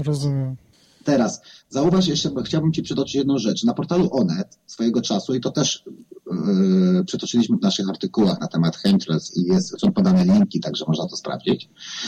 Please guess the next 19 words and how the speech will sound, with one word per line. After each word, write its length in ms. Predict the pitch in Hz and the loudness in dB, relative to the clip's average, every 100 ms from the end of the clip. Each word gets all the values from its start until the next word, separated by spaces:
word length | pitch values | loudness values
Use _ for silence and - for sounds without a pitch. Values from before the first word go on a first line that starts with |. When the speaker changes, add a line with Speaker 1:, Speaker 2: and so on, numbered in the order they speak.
| - - | -6 -2
Speaker 2:
Opubli-, 380 | 123 135 123 - | 2 4 4 2
opublikowano 640 | 127 113 113 120 160 170 | 0 2 2 2 2 4
notkę, 420 | 160 - - - - - - - | 4 2 0 -10 -16 -20 -20 -6
bardzo 200 | 104 - | -2 -2
ciekawą. 480 | - - 170 - - - _ - - - - - - | -2 0 -2 0 -4 -6 _ -20 -20 -20 -20 -20 -4
Nowy 260 | 127 170 180 | 0 2 4
doradca 540 | 175 135 - - - _ - | 2 0 -6 -14 -18 _ -4
naukowy 520 | 110 113 - 98 80 | 0 0 0 -2 -2
prezydenta 480 | 110 101 127 151 120 | -6 -2 -2 0 0
Baracka 360 | 107 117 127 | 2 0 0
Obamy 420 | 110 98 73 - - - | 0 0 -2 -6 -12 -4
oświadczył, 720 | 208 - - - - 131 - | -2 0 -2 -4 -6 -6 -4
że 180 | 92 117 | -2 0
globalne 500 | 107 101 160 190 156 | 0 0 4 4 2
ocieplenie 540 | 113 104 - 104 117 | -2 -6 -4 0 2
jest 160 | 98 - | 2 0
tak 120 | 156 | -2
daleko 320 | 165 120 113 - | 2 0 0 -4
posunięte, 640 | - - 156 - - 110 | -6 -6 -6 -6 -6 -8